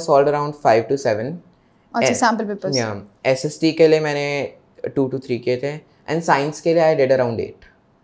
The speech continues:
Speaker 2: अच्छा, एट सैंपल पेपर्स,
Speaker 1: या।
Speaker 2: कंप्लीट, फुली सॉल्व्ड?
Speaker 1: या, फुली सॉल्व्ड।
Speaker 2: मतलब मॉक के फॉर्म में कि मॉक टेस्ट दे रहे हो, ऐसा कुछ?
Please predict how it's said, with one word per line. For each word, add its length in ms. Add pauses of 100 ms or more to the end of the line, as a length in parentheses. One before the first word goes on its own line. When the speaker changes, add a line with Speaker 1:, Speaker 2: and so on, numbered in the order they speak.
(180)
Speaker 2:
अच्छा, 120
एट 240
सैंपल 280
पेपर्स, 300
Speaker 1:
या। 160
Speaker 2:
कंप्लीट, 320
फुली 260
सॉल्व्ड? 260
Speaker 1:
या, 100
फुली 220
सॉल्व्ड। 280
Speaker 2:
मतलब 140
मॉक 360
के 100
फॉर्म 240
में 180
कि 80
मॉक 320
टेस्ट 220
दे 140
रहे 80
हो, 60
ऐसा 240
कुछ? 340